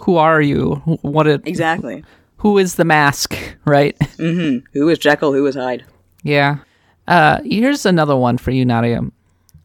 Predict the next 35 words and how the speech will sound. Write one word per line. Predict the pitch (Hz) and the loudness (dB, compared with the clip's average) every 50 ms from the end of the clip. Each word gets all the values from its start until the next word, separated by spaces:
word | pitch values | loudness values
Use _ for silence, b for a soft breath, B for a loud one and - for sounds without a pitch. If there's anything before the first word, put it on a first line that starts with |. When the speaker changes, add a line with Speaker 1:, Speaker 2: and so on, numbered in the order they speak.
| _ _ _ | _ _ _
Speaker 1:
In | - 156 143 | -4 -4 -2
Earthbound, | 147 165 180 180 - - 147 143 139 139 139 - | 0 0 -2 -2 0 0 0 2 2 0 -2 -2
Pokey | - 160 151 - - 151 143 135 | -2 -2 -2 -2 -4 -4 -2 -2
is | 135 123 - | -4 -4 -4
the | - 127 | -4 -4
villain. | 120 120 113 113 104 92 - 107 104 - _ _ - - _ _ _ _ _ _ _ - - | -2 0 0 0 -2 -2 -4 -6 -8 -12 _ _ -20 -20 _ _ _ _ _ _ _ -14 -6
Speaker 2:
Yes. | - 147 135 110 - - - - - - | -2 0 0 0 -2 -6 -12 -14 -10 -6
Um, | - 131 139 135 135 135 131 131 135 139 - _ _ _ _ _ | -4 -2 0 0 0 0 -2 -4 -6 -6 -10 _ _ _ _ _
that's | - 165 196 - - | -4 -4 -2 -2 -2
also | - 185 185 - - 190 165 | -2 -2 -2 -2 -2 -2 0
another | 156 151 147 147 147 | 0 2 0 0 -2
thing, | 147 - 165 143 139 139 135 127 127 117 | -2 -2 -2 -2 -2 -2 -4 -6 -6 -8
another, | - 143 151 151 147 143 143 139 135 131 - - | -6 -4 -2 0 0 2 2 2 0 0 0 0
uh, | 127 127 123 120 - | -2 -2 -2 -2 -2
instance, | - 143 139 - 151 131 - - | -4 -6 -6 -6 -8 -8 -6 -4
though, | 139 127 | -4 -4
where | 131 127 123 | -2 -2 -2
I | 123 120 | -2 -2
think | - - 147 139 139 - | -2 -4 -4 -4 -6 -6
it's | - 113 - - | -8 -8 -8 -4
not | 156 135 131 127 - | -2 -2 -2 -2 -2
just | - 120 117 - - - | -4 -6 -6 -6 -10 -10
the | 123 | -6
rug | 123 117 131 135 131 - | -2 0 0 0 0 -2
being | 127 120 123 | -4 -4 -4
pulled | - - 139 123 | -4 -4 -2 0
out | 120 120 92 | 0 0 0
from | - 139 127 | 0 -2 -4
under | 127 127 117 120 | -4 -4 -4 -4
you, | 117 117 | -4 -4
it's | 120 - - | -4 -4 -4
more | 135 135 127 131 131 131 131 - - | -4 -2 2 2 4 4 2 0 0
of | 120 | -2
that | - 113 - | -2 -2 0
escalation. | - 127 127 - - - 123 113 120 120 127 123 - - 123 117 117 117 123 | 0 -2 -2 -2 -4 -8 -6 -2 -2 -2 -2 -2 -4 -4 -4 -4 -4 -6 -8